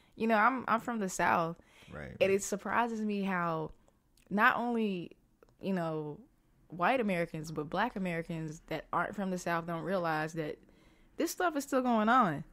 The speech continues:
Speaker 2: Right, right.
Speaker 1: You know, um, when I was in undergrad, I had,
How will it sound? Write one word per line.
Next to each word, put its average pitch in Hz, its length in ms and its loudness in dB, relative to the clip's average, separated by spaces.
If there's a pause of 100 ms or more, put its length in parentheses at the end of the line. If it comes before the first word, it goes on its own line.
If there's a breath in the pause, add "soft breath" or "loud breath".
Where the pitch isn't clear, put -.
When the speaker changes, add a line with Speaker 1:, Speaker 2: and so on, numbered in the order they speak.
(120)
Speaker 2:
Right, - 200 -8 (140)
right. - 100 -8
Speaker 1:
You 202 100 2
know, 180 360 4 (140)
um, 180 640 0 (880)
when 196 200 2
I 214 140 6
was 220 160 2
in 202 120 2
undergrad, 175 760 0 (240)
I 165 160 2
had, 165 420 0